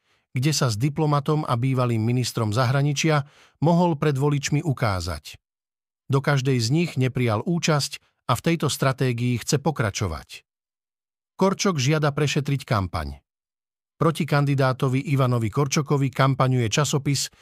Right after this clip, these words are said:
pripomínajúci časy mečiarizmu. Použil metódu, ktorou pred parlamentnými voľbami Noviny Plus jeden deň podporovali Smer a Hlas. V prezidentskom denníku kandidáti odpovedajú aj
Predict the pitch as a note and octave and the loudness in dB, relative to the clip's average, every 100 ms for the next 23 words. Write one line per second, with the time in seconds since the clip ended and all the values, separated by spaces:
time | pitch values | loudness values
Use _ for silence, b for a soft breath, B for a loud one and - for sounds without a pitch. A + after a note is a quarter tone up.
0 | b b - F#3 F#3+ F3 D#3+ D3+ D3+ C#3 | b b -2 0 2 2 2 2 2 0
1 | - C#3+ C3+ _ _ - C#3+ - C3 A2 | 0 0 0 _ _ 0 0 2 2 2
2 | - A#2+ F#2 E2 E2+ C#2+ _ _ _ _ | 0 0 0 -2 -6 -8 _ _ _ _
3 | _ _ _ _ D#3 D#3+ C3+ C#3 C#3 F3+ | _ _ _ _ 0 2 2 4 2 2
4 | F#3 E3 D#3+ C#3 b b _ - D3+ C#3+ | 2 2 2 0 b b _ -2 0 2
5 | C#3+ B2+ E3 E3+ D#3+ D3+ - D3 C#3 C3 | 0 0 0 2 2 0 0 2 2 2
6 | E3+ D3+ D3+ C#3+ C3+ b _ - C#3+ D3+ | 2 2 2 2 -2 b _ 0 2 4
7 | C#3+ A#2 E3+ G3 D#3+ - - _ _ D#3 | 2 0 0 0 0 -6 -10 _ _ 0
8 | F#3+ F3+ D#3+ D#3+ D3 D3 - D#3 C#3+ C3 | 2 2 2 2 2 0 0 0 2 2
9 | A#2 G2 - C3+ D3+ E3 D#3 _ _ - | 2 0 0 2 2 0 -4 _ _ 0
10 | C#3 A2 C3 F#2 - - - _ _ _ | 0 2 2 0 -4 -10 -12 _ _ _
11 | _ _ _ _ - C3+ C3 C3+ C3 - | _ _ _ _ -4 0 2 2 0 0
12 | A#2 A2 D#3+ E3 D#3 E3+ D#3 B B - | 0 2 2 2 2 2 2 B B -2
13 | D3 C#3+ C3+ B2+ B2 C#3+ C3 - D3 C#3 | 2 2 4 2 2 -2 -2 -2 0 2
14 | C3+ C3+ C#3+ B2+ | 2 2 2 2